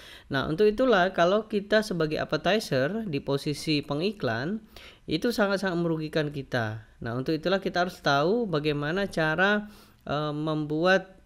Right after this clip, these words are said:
iklan kita tampil ke, eh, banyak orang tersebut dan benar-benar tertarget, yaitu dengan cara Nero ya. Bagaimana caranya? Oke, saya akan tunjukkan kepada Anda. Oke,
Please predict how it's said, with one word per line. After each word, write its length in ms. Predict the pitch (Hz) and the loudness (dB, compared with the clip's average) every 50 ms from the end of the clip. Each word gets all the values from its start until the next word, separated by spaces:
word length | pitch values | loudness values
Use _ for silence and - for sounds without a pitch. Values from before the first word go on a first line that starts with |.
| _ 151 | _ -6
iklan 240 | 151 - 170 165 156 | -4 0 0 0 0
kita 240 | 156 160 190 190 | 0 2 0 0
tampil 560 | 185 170 156 151 156 165 196 190 190 190 - - | 2 2 0 0 2 2 2 2 2 0 -2 -4
ke, 400 | - 233 226 233 240 247 240 240 - - - - - - - - - | 2 4 6 6 6 4 2 -2 -10 -20 -20 -20 -20 -20 -20 -20 -14
eh, 200 | - - - 73 - | -10 -8 -6 -6 -2
banyak 320 | 147 156 165 165 175 170 | 2 2 2 2 0 0
orang 320 | - 151 160 165 165 156 160 | 0 0 0 0 0 -2 -4
tersebut 480 | 147 - - 151 165 196 233 240 - - - | -6 -6 -6 0 2 4 2 2 0 -6 -2
dan 480 | 147 160 175 190 208 208 214 208 202 185 - | 2 4 4 4 4 4 2 0 0 -4 -6
benar-benar 480 | - 139 160 165 160 151 160 156 156 151 | -2 0 0 2 2 0 0 -2 -2 -2
tertarget, 640 | - 143 - - 135 123 120 120 123 113 107 104 - - - - - - - - - | -4 -6 -4 -2 -4 -4 -2 -4 -4 -4 -4 -6 -10 -16 -20 -20 -20 -20 -20 -6 -2
yaitu 320 | 147 160 175 - 214 185 | 0 0 2 2 2 2
dengan 240 | 180 170 175 175 165 | 2 2 2 2 0
cara 840 | - - 170 165 160 165 170 185 196 196 190 190 190 185 190 185 170 156 | 0 2 2 4 4 4 4 4 6 6 6 6 6 4 2 0 -2 -2
Nero 600 | 156 165 175 170 165 165 160 135 113 101 101 - - - - | 0 2 4 4 6 6 4 4 2 -2 -6 -10 -16 -16 -10
ya. 240 | - 127 127 135 127 | -8 -6 -6 -4 -4
Bagaimana 320 | 123 131 143 160 180 196 202 202 | -4 -2 -2 0 0 0 0 2
caranya? 560 | - 175 165 156 147 147 156 185 226 247 226 | 2 2 2 2 0 0 -2 -2 -2 -2 -4
Oke, 320 | - 180 190 233 233 226 - | -2 0 0 0 -2 -4 -8
saya 160 | - - 135 | -10 -8 -6
akan 160 | 151 147 143 | -6 -6 -4
tunjukkan 400 | 147 139 135 135 135 - 175 175 | -4 -4 -4 -4 -4 -2 -4 -4
kepada 400 | 175 165 - - 147 135 - - | -4 -6 -6 -4 -4 -4 -4 -4
Anda. 480 | 131 131 123 127 127 151 202 247 240 - _ _ _ _ _ _ _ - - | -4 -4 -2 -2 -2 -2 -4 -4 -8 -12 _ _ _ _ _ _ _ -20 -10
Oke, 240 | - - 185 214 196 | -8 0 2 4 4